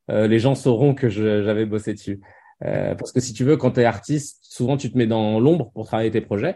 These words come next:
Et puis après, une fois qu'ils sortent, tout le monde les voit. Mais moi, et c'est ce qui m'est arrivé, et c'est ce qui arrive à beaucoup d'artistes, j'ai été dans l'ombre pendant quelques années ces derniers temps parce que je travaillais des projets de ouf. Et puis en fait, ils sont pas sortis.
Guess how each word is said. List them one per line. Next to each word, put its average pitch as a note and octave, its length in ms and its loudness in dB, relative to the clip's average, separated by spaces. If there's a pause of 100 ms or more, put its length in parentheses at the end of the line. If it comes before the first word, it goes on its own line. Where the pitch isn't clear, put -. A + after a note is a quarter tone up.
Et - 60 -12
puis - 140 -4
après, B2 280 0
une A2 100 2
fois A#2+ 160 -2
qu'ils A2 160 -6
sortent, B2 280 -2
tout - 80 -8
le G#2+ 60 0
monde G#2 180 0
les G2 80 0
voit. A#2 320 -4 (400)
Mais G#2+ 140 0
moi, C3 340 6
et G#2+ 60 0
c'est G#2 140 -8
ce - 80 -16
qui G#2+ 100 -8
m'est G#2 100 0
arrivé, G#2 300 2
et - 20 0
c'est G#2 140 -4
ce - 60 -14
qui - 60 -4
arrive G2+ 140 -2
à G2+ 40 0
beaucoup G2+ 180 -4
d'artistes, D#3+ 420 -4 (280)
j'ai G2+ 200 2
été A2+ 200 2
dans A2+ 120 0
l'ombre C3+ 220 0
pendant G2+ 340 -4
quelques A2 460 -2
années A#2 240 0
ces B2+ 120 -4
derniers G#2 280 -2
temps D3 120 0
parce A#2+ 140 -8
que - 80 -10
je G#2+ 80 -6
travaillais G#2+ 260 0
des G2+ 100 -2
projets G#2 260 -6
de F#2+ 80 -4
ouf. D3 240 -8 (420)
Et - 80 -10
puis A#2 80 -10
en B2+ 60 -2
fait, C#3 100 -2
ils C#3 40 -4
sont - 120 -18
pas A#2 120 -6
sortis. G#2+ 400 -8